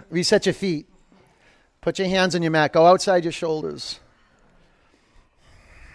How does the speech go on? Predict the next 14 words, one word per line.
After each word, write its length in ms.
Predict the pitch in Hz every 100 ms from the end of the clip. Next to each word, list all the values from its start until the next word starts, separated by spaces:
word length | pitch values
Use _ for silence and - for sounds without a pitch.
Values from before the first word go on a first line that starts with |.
| - - - - - - - -
Ready? 320 | 160 185 254 - _ _ _ _ _ _ _ _ _ _
Press 260 | - 190 196
down, 280 | 214 214 214
come 200 | 214 226
up. 400 | 233 - - _ _ _ _ _ _ _ _
You 80 | 165
can 120 | 240
do 120 | 220
bridge 300 | 160 170 160
as 80 | 156
a 80 | 156
modification. 760 | 151 147 143 - 147 139 - 151 _ _ _ _ _ _ _ _
Five, 800 | 165 165 175 202 233 226 - - - - - - _ _ _ _ _ _ _ - - _ _ _ _ _ _
four, 600 | - 180 170 175 208 247